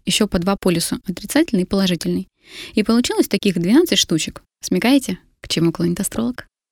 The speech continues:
Да, я про знаки зодиака. Так вот, чтобы не вводить в заблуждение никого, они дали этому простые и понятные названия.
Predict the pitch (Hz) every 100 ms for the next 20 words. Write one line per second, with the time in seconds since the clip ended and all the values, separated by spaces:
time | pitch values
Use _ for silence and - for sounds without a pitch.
0 | _ _ 214 226 190 - 175 196 208 196
1 | 196 185 170 180 - 208 _ - - _
2 | 214 240 247 208 - 190 202 208 202 214
3 | 240 190 185 190 202 202 185 180 190 175
4 | 262 320 185 190 202 214 214 185 185 180
5 | 175 180 - 262 262 - 175 190 - 180
6 | 180 180 175 165